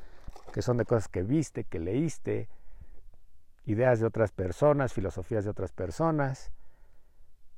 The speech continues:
que, pues, por el hecho de que, pues, son personas que son reconocidas o son coaches reconocidos, pues ya los das por hecho. Es que así es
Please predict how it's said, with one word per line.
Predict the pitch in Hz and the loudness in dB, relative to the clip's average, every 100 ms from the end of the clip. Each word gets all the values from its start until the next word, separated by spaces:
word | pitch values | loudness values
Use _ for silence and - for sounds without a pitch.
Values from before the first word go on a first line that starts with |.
| - - | -16 -12
que, | - 117 | -4 -2
pues, | - 113 | 0 0
por | - 135 | 4 8
el | 160 | 8
hecho | 180 196 | 10 8
de | 160 | 8
que, | 131 135 | 6 4
pues, | - 123 - - - - - - - - | 4 0 0 -4 -8 0 0 0 -8 -10
son | - 160 | -2 2
personas | 170 143 156 151 127 | 4 4 4 2 2
que | 151 143 135 131 123 | 6 8 8 6 4
son | - 135 | 2 4
reconocidas | 135 135 131 - 180 180 165 135 131 131 - | 4 4 2 0 4 6 8 8 8 6 2
o | |
son | 107 120 | -2 -2
coaches | 113 156 156 - 131 123 120 - - - - - | 4 4 4 2 2 2 0 -6 -8 -8 -6 -8
reconocidos, | - 120 131 120 107 165 156 147 | -2 0 2 2 4 6 8 6
pues | - 123 | 4 4
ya | 143 | 6
los | 151 139 | 8 8
das | 147 | 6
por | - 160 | 4 2
hecho. | 214 - - - - - - - - - - - - - - - - - - - - - - - - - - - - - - - - - - - - - - | 2 2 0 0 -4 -8 -8 -12 -12 -14 -14 -14 -12 -12 -10 -12 -12 -12 -14 -12 -6 -2 -2 -2 -4 -4 -4 -2 0 0 -2 -4 -10 -12 -12 -12 -12 -14 -6
Es | 104 | -4
que | - | 2
así | 127 - 139 | 2 4 4
es | 151 165 | 6 6